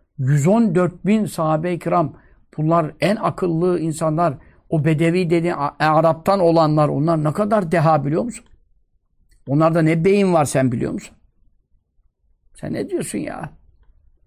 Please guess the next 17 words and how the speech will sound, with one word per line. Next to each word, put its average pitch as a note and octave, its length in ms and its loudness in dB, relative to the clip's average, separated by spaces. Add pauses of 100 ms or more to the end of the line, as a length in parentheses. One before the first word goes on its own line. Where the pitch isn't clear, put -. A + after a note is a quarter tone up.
(240)
Bütün D#3 220 -2
profesörler G3 520 -4
için D#3+ 140 -8
okutur D3+ 300 -8
onlardan D3 400 -6
bir B2+ 60 -16
tanesi. - 360 -14 (1160)
E, F#2 120 -12
yani G#2 240 -8
kelamlarından E3 960 -2
görüyoruz. C4+ 520 -4 (480)
Sorularından, E3+ 800 0
cevaplarından, E3 760 0
hikmetlerinden, D#3+ 840 -2
ince D3 280 -6
ilimden, D#3+ 280 -6
edebiyatlarından. D#3+ 1120 -2